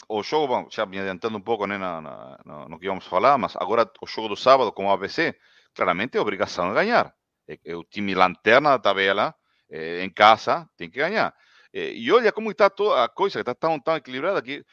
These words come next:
com uma vitóriazinha o Avaí já começa a sair da zona, tá? E é sair aos poucos, né? Agora não dá pra fazer, não dá pra planejar,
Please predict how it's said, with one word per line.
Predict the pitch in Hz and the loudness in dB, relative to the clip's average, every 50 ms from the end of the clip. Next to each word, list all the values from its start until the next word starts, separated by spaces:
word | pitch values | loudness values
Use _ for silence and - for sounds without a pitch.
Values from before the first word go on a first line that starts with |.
| _ _ _ _ | _ _ _ _
com | - 180 208 | -8 -6 -6
uma | 247 254 247 | -4 -4 -6
vitóriazinha | 240 190 - 202 196 185 185 165 - 175 214 233 233 220 | -8 -6 -8 -6 -4 -4 -4 -4 -6 -6 -6 -4 -2 -4
o | 196 | -2
Avaí | 175 185 202 | -2 -4 -4
já | 185 196 208 | -4 -4 -6
começa | 196 202 202 185 208 | -4 -6 -6 -6 -4
a | |
sair | 175 196 214 226 214 120 92 _ _ | -2 -2 -2 -2 -4 -8 -12 _ _
da | _ 101 | _ -10
zona, | 95 - - 90 78 67 - _ _ _ | -8 -8 -10 -10 -10 -12 -16 _ _ _
tá? | - 92 117 - _ _ _ _ _ _ | -12 -12 -12 -14 _ _ _ _ _ _
E | 151 180 | -4 0
é | 220 247 240 | 0 0 0
sair | - - 220 233 233 240 | 0 -2 -2 0 0 -2
aos | 233 - | -2 -4
poucos, | - _ 302 294 277 - 123 | -6 _ 0 0 0 0 -4
né? | 120 123 | -2 0
Agora | 117 110 117 165 233 269 254 226 - _ _ _ _ - | 0 0 0 -2 -2 -2 -2 -4 -8 _ _ _ _ -8
não | 147 | -2
dá | 151 226 240 | -2 -2 0
pra | 196 175 127 | 0 -2 -2
fazer, | 117 117 - - 123 123 120 117 92 | -2 -6 -6 -4 -4 -4 -4 -4 -6
não | 117 131 135 151 | -6 -6 -2 0
dá | 202 220 | 0 0
pra | - 156 127 | 0 -2 -2
planejar, | 104 113 110 107 - 131 123 120 113 | -2 -4 -6 -2 0 2 2 2 0